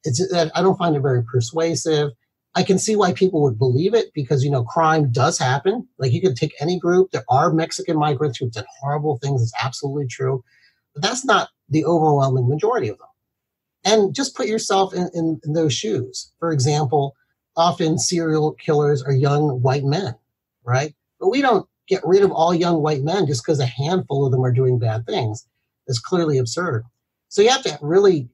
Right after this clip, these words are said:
uh, ask yourself, why are immigrants the exception? Why should we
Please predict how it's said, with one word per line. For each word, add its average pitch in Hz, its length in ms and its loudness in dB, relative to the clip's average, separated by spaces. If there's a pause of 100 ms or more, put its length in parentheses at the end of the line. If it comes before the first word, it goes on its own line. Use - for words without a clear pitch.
(120)
uh, 151 220 2
ask 175 260 -4
yourself, 131 480 -2 (240)
why 220 260 4
are - 100 2
immigrants 190 500 0
the 131 80 2
exception? - 500 -4 (600)
Why 175 200 0
should 208 240 -2
we 170 320 2